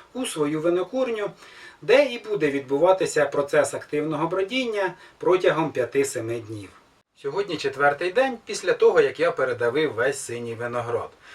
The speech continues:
Вино бродить доволі жваво, шапка досить гарно піднімається, і кожного ранку та ввечері потрібно топити шапку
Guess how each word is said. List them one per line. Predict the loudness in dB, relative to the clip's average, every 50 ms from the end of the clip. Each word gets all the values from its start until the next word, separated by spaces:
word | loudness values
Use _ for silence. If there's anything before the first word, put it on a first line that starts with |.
| -20 -14 -2
Вино | 0 2 2 2 2 2
бродить | 4 4 4 6 4 4 2
доволі | 2 2 2 2 0 0 0 -2
жваво, | -2 0 2 2 4 4 4 4 2 -2 -10 -20 -20 _ -10
шапка | 0 4 6 6 6 4 0 -6 -4
досить | -2 -2 -4 -2 -4 -4 -4 -2
гарно | 2 4 4 4 4 0 -6 -8
піднімається, | -10 -10 -10 -6 -4 -4 -2 0 2 2 2 2 2 0 0 0 0 0 -2 -6 -16 -18 -18 -20 -20 -20 -20 -20 _ _
і | -8 -4 -2 2 2 0
кожного | 0 2 4 4 4 4 0 -2 0 2 6
ранку | 6 6 6 4 0 -6 -8 -4
та | 0 2 2
ввечері | 4 4 4 4 4 4 2 2 2 2 2 0 -2 -10 -18 -20 -20 -10
потрібно | -10 -8 -2 0 0 0 2 2 2 0 0 0 -8 -20 -20 _ _ _ _ -20 -20 -20 -20 -20 -20 -20 -20 _ _ _ _ _ _ _ -4 2
топити | 2 2 4 6 4 4 4 2 -2 -2
шапку | 0 4 4 4 4 4 0 -2 -2 -2 -2